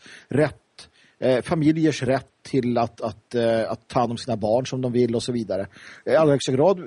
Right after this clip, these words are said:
mycket förtryckande. Jag vill inte ersätta det med ett nytt förtryck som då är ett rätt förtryck. För att nu är vi nationalister så därför kan vi förbjuda människor, eh, till höger och vänster. Jag tror definitivt inte man ska jobba med förbud och mycket, my-, många lagar är bara ett,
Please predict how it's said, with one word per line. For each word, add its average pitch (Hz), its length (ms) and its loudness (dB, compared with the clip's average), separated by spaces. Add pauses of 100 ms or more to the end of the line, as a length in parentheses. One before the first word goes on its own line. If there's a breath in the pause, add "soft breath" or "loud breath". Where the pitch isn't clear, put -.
(140)
mycket 143 340 -4
förtryckande. 123 500 -6 (380 loud breath)
Jag 147 160 2
vill 190 80 -2
inte 208 160 -4
ersätta 143 360 -2
det 120 100 -2
med 120 80 -4
ett 117 120 -10
nytt 196 220 -4
förtryck - 380 -2
som 127 200 -4
då 123 140 2
är 120 40 2
ett - 160 -4
rätt 151 400 -2
förtryck. - 360 -6
För 139 80 -4
att - 120 -8 (220 loud breath)
nu 156 120 0
är 240 100 2
vi 226 80 2
nationalister 147 680 -2
så 123 100 -6
därför 135 540 -2
kan 135 340 -6
vi 117 160 -2
förbjuda 139 580 0
människor, 101 560 -4 (420 loud breath)
eh, 104 240 0
till 120 180 -4
höger 104 280 -2
och 104 60 -2
vänster. 104 380 -4 (240 loud breath)
Jag 202 100 2
tror 175 120 -4
definitivt 208 500 0
inte 139 140 -6
man 127 100 -6
ska - 140 -6
jobba 147 160 2
med 156 100 -4
förbud 175 400 0
och 143 140 -4
mycket, 170 680 2
my-, 180 240 2
många 160 400 2
lagar 170 580 4
är 120 120 0
bara 113 320 2
ett, - 120 -8